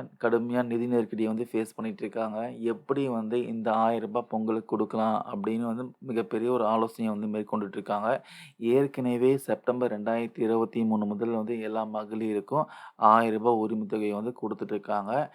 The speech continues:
அது இல்லாம கடந்த டிசம்பர் மாசம் இந்த புயலால பாதிக்கப்பட்ட சென்னை, காஞ்சிபுரம், அப்புறம் செங்கல்பட்டு, திருவள்ளூர் மாவட்டங்கள்ல கிட்டத்தட்ட ட்வென்டி ஃபைவ் லேக்ஸ் ரேஷன் அட்டைதாரர்களுக்கு தலா ஆறாயிரம் ரூபாய் கொடுத்துருக்காங்க.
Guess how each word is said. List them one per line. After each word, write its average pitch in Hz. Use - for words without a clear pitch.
அது 117
இல்லாம 127
கடந்த 113
டிசம்பர் 160
மாசம் 131
இந்த 113
புயலால 127
பாதிக்கப்பட்ட 113
சென்னை, 117
காஞ்சிபுரம், 113
அப்புறம் 110
செங்கல்பட்டு, 113
திருவள்ளூர் 135
மாவட்டங்கள்ல 113
கிட்டத்தட்ட 117
ட்வென்டி 143
ஃபைவ் 151
லேக்ஸ் 123
ரேஷன் 135
அட்டைதாரர்களுக்கு 110
தலா 123
ஆறாயிரம் 139
ரூபாய் 113
கொடுத்துருக்காங்க. 110